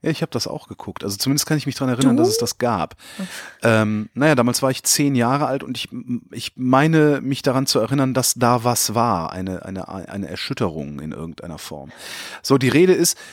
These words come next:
Speaker 1: äh, von einer Fernsehserie. Die Serie heißt Holocaust, die Geschichte der Familie Weiß. Ist ein Vierteiler, ich glaube, vier mal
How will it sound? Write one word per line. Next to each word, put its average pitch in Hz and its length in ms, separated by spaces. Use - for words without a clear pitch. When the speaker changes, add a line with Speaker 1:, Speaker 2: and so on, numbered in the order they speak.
Speaker 1:
äh, 139 180
von 139 160
einer 123 140
Fernsehserie. 151 560
Die 123 140
Serie 135 280
heißt 123 300
Holocaust, 107 760
die 101 80
Geschichte 113 420
der 131 120
Familie 123 500
Weiß. 101 400
Ist - 260
ein 117 80
Vierteiler, 165 640
ich - 140
glaube, 117 180
vier - 320
mal 120 220